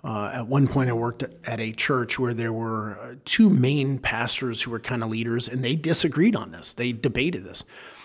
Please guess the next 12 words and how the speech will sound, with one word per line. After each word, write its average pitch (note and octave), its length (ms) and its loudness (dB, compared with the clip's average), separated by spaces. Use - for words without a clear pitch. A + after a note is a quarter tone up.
And C#3+ 160 6
so D3+ 100 6
there C#3+ 160 4
are G3 100 10
people D3+ 280 4
that A#2+ 160 -4
lean D3+ 200 4
towards B2 280 0
the A#2 80 -4
peccability A2 640 -4
of G2+ 100 -8
Christ. - 460 -4